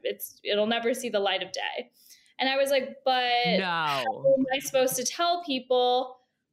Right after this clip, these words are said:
Speaker 1: I'm engaged all of a sudden? I'm getting married in two months in Italy. I haven't told anyone. I haven't sent out invites, nothing." So I was literally on Eighth Avenue. I remember getting this call. I was standing in front of, like, a Banana Republic,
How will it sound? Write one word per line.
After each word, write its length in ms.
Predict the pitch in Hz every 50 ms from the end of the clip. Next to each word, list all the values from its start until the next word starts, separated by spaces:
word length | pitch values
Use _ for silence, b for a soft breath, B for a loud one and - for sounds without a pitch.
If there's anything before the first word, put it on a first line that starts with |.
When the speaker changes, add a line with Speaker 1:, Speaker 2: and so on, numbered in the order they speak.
| _ _ _ _ _ _ -
Speaker 1:
I'm 180 | 254 262 262 262
engaged 680 | 262 262 240 - 320 381 415 392 302 285 254 254 262
all 140 | 254 254 254
of 60 | 254
a 40 | 269
sudden? 160 | 285 262 262
I'm 120 | 262 262
getting 260 | 262 269 277 269 262
married 300 | 262 269 294 330 349 330
in 140 | 311 269 254
two 260 | - - - 320 311
months 380 | 285 269 294 320 320 294 294 285
in 100 | 262 247
Italy. 400 | - - 311 349 339 294 269 247
I 40 | 262
haven't 340 | 269 254 262 254 240 247 -
told 280 | 285 294 320 349 - 220
anyone. 640 | 233 233 220 208 208 196 165 107 123 135 240 262 - B B B B B -
I 60 | 240
haven't 180 | 262 262 277 269
sent 200 | 302 277 269 294
out 180 | 277 254 -
invites, 480 | - 285 311 285 247 214 214 208 - 254
nothing." 480 | 254 262 269 262 214 143 123 233 254 B B B B B B B
So 520 | - - 285 269 269 262 262 262 254 262 262 254
I 100 | 254 262
was 240 | 262 262 254 240 240
literally 440 | 262 247 254 254 277 285 294 302
on 220 | 285 247 240 233 -
Eighth 240 | - 233 247 254 247
Avenue. 460 | 233 226 226 220 233 226 226 220 220
I 120 | 220 214
remember 300 | 214 220 220 220 220 233
getting 240 | 226 226 226 233 233
this 140 | 233 233 233
call. 280 | - - 214 208 208
I 80 | 208 202
was 140 | 208 208 208
standing 260 | - 220 220 226 226
in 100 | 233 226
front 160 | 220 214 214
of, 100 | 214 208
like, 160 | 202 208 202
a 60 | 214 202
Banana 340 | 214 202 202 202 202 208
Republic, 540 | 208 208 202 - 226 202 185 196 196 196 190